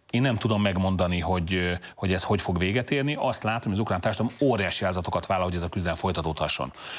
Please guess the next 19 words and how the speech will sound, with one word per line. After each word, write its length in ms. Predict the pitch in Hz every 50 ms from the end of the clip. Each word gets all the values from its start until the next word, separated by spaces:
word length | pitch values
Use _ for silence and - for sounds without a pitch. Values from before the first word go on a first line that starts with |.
| - -
Ami 120 | - 95 98
az 80 | 101
oroszokat 420 | 151 214 226 180 - - 151 135 -
illeti, 280 | 151 139 131 - -
ott 100 | 139 -
egy-, 200 | 143 139 135 -
egyszerűbb 320 | - 147 - - 113 107 98
a 60 | 101
képet 340 | - - 104 98 107 104 -
egyébként, 440 | 120 131 127 - - 147 143 139 120
mert 200 | 113 110 101 -
a, 160 | 98 95 -
az 160 | 92 101 104
a 40 | 101
háború 360 | 101 117 127 - 131 120 131
összekötődik 520 | 123 107 - 110 92 110 92 101 92 95
Vladimir 320 | 85 98 92 87 90 92 85
Putyin 240 | - 95 - 98 90
nevével, 520 | 90 92 95 110 117 127 143 143 147 151